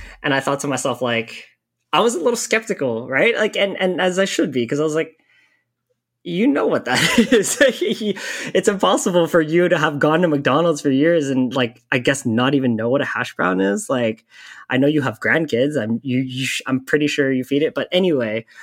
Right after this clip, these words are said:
um, I, yeah, I was really skeptical about this, but I think at the time, like, I wasn't eating a lot, um, 'cause I, sometimes I would just get an iced coffee and hang out with them. So, like, you know, we'd been exercising for a couple hours now,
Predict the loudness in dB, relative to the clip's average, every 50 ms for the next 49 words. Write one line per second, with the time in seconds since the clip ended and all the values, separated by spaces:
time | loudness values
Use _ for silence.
0 | -20 -20 -20 -16 _ -2 -2 0 0 0 0 0 0 0 0 0 0 -2 -2 -6
1 | -8 _ _ _ _ _ _ _ -4 -4 -2 0 2 2 2 2 0 0 0 0
2 | 0 2 2 2 2 2 0 0 -2 -2 -2 -2 -2 0 0 0 0 0 -2 -2
3 | -4 -2 -4 -4 -4 -4 -6 -10 -16 -16 -8 -2 -2 0 0 0 -2 -2 0 0
4 | 0 0 2 0 0 2 0 -2 0 -2 -2 0 0 2 2 2 2 0 0 0
5 | -2 -2 -2 -2 0 0 0 -2 -4 -4 -6 -6 -2 -2 -4 -2 -4 -4 -2 -2
6 | -2 0 0 0 0 0 0 0 0 -2 -2 -4 -4 -4 -4 -4 -2 -2 -2 -4
7 | -4 -6 -8 _ -6 -4 -2 -2 0 -2 -2 -4 -6 _ _ _ -16 -10 -4 -4
8 | -2 0 0 0 0 0 0 0 0 -2 -2 -4 -2 -2 -2 -2 -2 -4 -4 -4
9 | -4 -6 -6 -8 -8 -8 -10 -12 -12 -10 -10 -10 -8 -8 -10 -10 -10 -12 -14 -14
10 | -14 -12 -8 -6 -6 -6 -6 -8 -10 _ _ -20 -20 -20 _ -6 -4 -4 -2 -2
11 | -2 -2 -2 -4 -6 -6 -8 _ _ _ -8 -8 -6 -6 -6 -6 -6 -4 -6 -4
12 | -4 -6 -6 -8 -10 -10 -10 -10 -10 -8 -8 -8 -6 -6 -4 -4 -4 -4 -4 -6
13 | -8 -8 -10 -12 -12 -14 -14 -14 -16